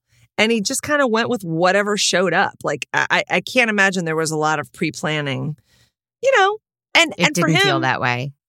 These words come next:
Speaker 1: he's Judd Apatow. Like, there might be, he might be in the place in his career where he's like, "I'll try it. If it works, it, oh well." I mean, are you never gonna watch another Judd Apatow movie because of this? No. He, he's past that.
Speaker 2: Yeah,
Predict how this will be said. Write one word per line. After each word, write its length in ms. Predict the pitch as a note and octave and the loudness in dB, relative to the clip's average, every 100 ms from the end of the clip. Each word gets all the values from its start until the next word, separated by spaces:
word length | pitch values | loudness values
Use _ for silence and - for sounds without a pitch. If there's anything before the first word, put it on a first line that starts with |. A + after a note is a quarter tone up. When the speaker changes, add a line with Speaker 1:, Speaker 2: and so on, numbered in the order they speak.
| - | -4
Speaker 1:
he's 240 | F4 - | -2 0
Judd 120 | A4+ B4 C5 C5 | 2 4 2 0
Apatow. 340 | A3+ A#3+ E3 | 0 2 4
Like, 260 | F3 E3+ - _ _ _ _ - | 2 -2 -10 _ _ _ _ -2
there 160 | D4 | 0
might 300 | C#4+ D4+ G4 | 2 2 0
be, 340 | - C4 C#4 C4 - | -2 -2 0 -2 -8
he 220 | F#3 D4 G4 | -4 -2 0
might 200 | D#4 E4+ | 0 -2
be 140 | C4+ D4 | -2 -2
in 80 | |
the 80 | A#3+ | -2
place 320 | G3+ A3+ B3 C4+ | 0 0 0 -2
in 60 | |
his 120 | B3+ | -4
career 320 | - A#3 B3 B3 | -2 -2 0 2
where 100 | G#3+ | 2
he's 140 | G#3+ | 2
like, 160 | G#3+ G#3 | 0 0
"I'll 120 | C4 G4 | 0 2
try 280 | D#4+ D4 | 4 2
it. 100 | D#4 - _ _ | 0 -4 _ _
If 100 | B3+ | -4
it 80 | C4+ | 0
works, 280 | A#3+ B3+ - | 2 0 -2
it, 120 | B3 - _ | -6 -6 _
oh 180 | F#3+ A#3 | 0 2
well." 280 | G3 G3 G#3 - - | 2 2 -2 -4 0
I 60 | |
mean, 220 | A#3 G#3+ - | 2 0 2
are 80 | G#3 | 2
you 180 | G#3 | 4
never 240 | G#3+ G3+ G3 | 2 2 2
gonna 140 | G3 | 2
watch 240 | F#3 F#3+ G#3 | 2 2 0
another 320 | F3+ F3+ F#3 | 0 0 0
Judd 200 | F3 E3+ | 0 2
Apatow 340 | E3 F#3 G3+ | 0 0 0
movie 240 | G3 G#3 G#3 | 2 0 -2
because 280 | G#3 A3+ G#3+ | -2 -2 -2
of 60 | |
this? 180 | A#3+ - | -2 -2
No. 480 | C#3+ C3+ B2+ - A3+ - _ _ _ | -2 -2 0 -2 -4 -8 _ _ _
He, 140 | - D#4 | -2 2
he's 280 | F4 C#4+ C#4 | 2 0 -2
past 320 | - F4+ - | -2 -2 -4
that. 220 | C#3 A2+ - - | -6 -6 -10 -2
Speaker 2:
Yeah, 220 | A3+ G3+ | 2 2